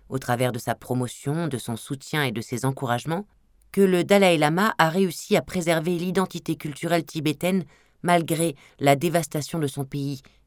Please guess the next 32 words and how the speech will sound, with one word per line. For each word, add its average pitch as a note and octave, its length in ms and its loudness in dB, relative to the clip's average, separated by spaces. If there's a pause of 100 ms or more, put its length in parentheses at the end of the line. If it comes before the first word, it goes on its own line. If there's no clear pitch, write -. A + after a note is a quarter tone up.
(120)
et C#3 100 4
le B2+ 180 2
génocide D3 520 -2
de C#3 100 -2
son C#3 180 -8
peuple. - 460 -10 (1700)
Avec D#3 260 4
les D3 160 2
années, D3+ 360 2 (380)
le D#3+ 220 2
Dalaï F#3+ 380 6
Lama, D#3 380 4 (220)
qui C3+ 160 -6
désire B2+ 380 2
autant E3 340 2
apprendre C3+ 480 -2
que A#2+ 160 -6
répondre C#3 440 -2
à G#2+ 60 2
des G#2 120 -2
demandes B2 340 0
d'enseignement, A2+ 680 -4 (1040)
a F#3 140 8
établi G3+ 420 4
des E3 140 2
rapports E3 320 2
chaleureux F#3+ 560 0 (320)
fondés G#3+ 360 4
sur F3 180 -2
le D#3+ 100 0
respect D#3+ 360 0
mutuel F3 520 0